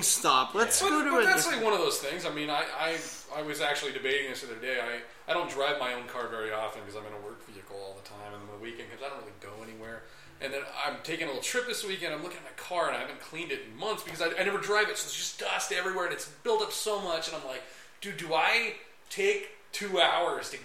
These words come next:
Speaker 3: gut my car, or do I just pay someone fifty bucks to do the same thing? Like, is my time,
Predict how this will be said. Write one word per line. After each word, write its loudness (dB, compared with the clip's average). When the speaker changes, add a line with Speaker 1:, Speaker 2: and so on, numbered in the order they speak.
Speaker 3:
gut 0
my -6
car, 0
or -2
do -2
I 0
just -8
pay -4
someone -6
fifty -10
bucks -2
to -12
do -10
the -10
same -8
thing? -4
Like, -4
is -2
my -2
time, -6